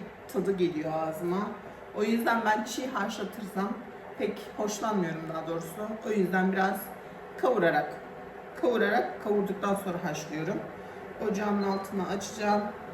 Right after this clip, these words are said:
Yani burada maksat, e, yemek tarifi vermek değil. Hem sohbet hem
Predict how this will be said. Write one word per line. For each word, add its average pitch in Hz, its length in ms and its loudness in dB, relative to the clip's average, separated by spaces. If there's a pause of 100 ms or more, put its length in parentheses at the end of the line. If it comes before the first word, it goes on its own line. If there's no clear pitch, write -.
(1300)
Yani 240 320 4
burada 233 160 0
maksat, 233 680 4
e, 214 340 4
yemek 226 320 0
tarifi 214 400 2
vermek 214 480 2
değil. 208 280 6 (240)
Hem 240 200 0 (100)
sohbet 220 440 0 (500)
hem 240 180 2